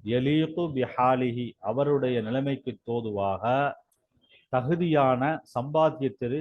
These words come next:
சம்பாதிப்பதற்கு சக்தி இருந்தாலும் கொடுக்கலாம். இல்லா என்றாலும், "அன்னஹு முஷ்தகிலும் பி தஹ்சீலி பஹ்லில் உலூமி ஷரஹிய்யதி",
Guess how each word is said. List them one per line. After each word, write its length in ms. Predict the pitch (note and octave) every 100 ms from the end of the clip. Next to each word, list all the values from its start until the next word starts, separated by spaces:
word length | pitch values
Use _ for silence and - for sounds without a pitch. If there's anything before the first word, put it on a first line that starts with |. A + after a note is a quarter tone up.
| D3
சம்பாதிப்பதற்கு 840 | B2+ C#3 D3+ C#3+ B2+ B2 A#2 -
சக்தி 380 | A#2+ - G#2 - A2+
இருந்தாலும் 800 | G#2+ A2 G#2+ G2+ G2+ G#2+ E3+ G3+ - _ _ _ _ - - - _ _ -
கொடுக்கலாம். 720 | B2 A2+ A2 G#2 G#2+ G#2+ G2+ E2 _ _ _ _ - - _ _ _ _ _ _ _ _ _ _ _ _ _
இல்லா 400 | D3 E3+ D3+ D3 C3+ A#2+
என்றாலும், 680 | B2 B2+ A#2+ G#2+ G2+ G#2+ G2+ _ _ _
"அன்னஹு 540 | B2 D#3 F3+ F3+ D#3+ F3+ F3+ D3
முஷ்தகிலும் 800 | C#3+ - - F#3 D3+ E3 E3+ E3
பி 120 | C3+ B2
தஹ்சீலி 840 | D3+ C3 - B2+ - E3 D#3 D3 C#3+ C#3+ C#3+ - _ _ _ _ _ _ - _ -
பஹ்லில் 560 | A#2+ C#3+ D3 D#3 F3 E3+ C3+
உலூமி 400 | C#3+ D#3 E3 D3+
ஷரஹிய்யதி", 880 | - B2+ B2 - C#3 B2 A2 - A2+